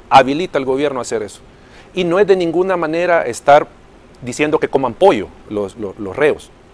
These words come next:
No, hay reglas, hay principios, hay derechos. Somos un país, o que, o pretendemos ser un país de leyes. Y entonces el funcionario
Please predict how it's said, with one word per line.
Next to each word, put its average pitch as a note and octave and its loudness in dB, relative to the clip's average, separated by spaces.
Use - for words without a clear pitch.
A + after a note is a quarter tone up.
No, C3+ 0
hay D#3+ 2
reglas, C3 0
hay C3+ 0
principios, C#3+ -8
hay B2+ -2
derechos. C3+ -4
Somos D#3 -4
un F3 -6
país, E3 2
o - -4
que, - -14
o C3+ 0
pretendemos B2+ -2
ser C#3+ 0
un D3+ -8
país C#3 -4
de C3 -2
leyes. D3 -2
Y - -10
entonces C#3+ -2
el F3 -2
funcionario E3+ 0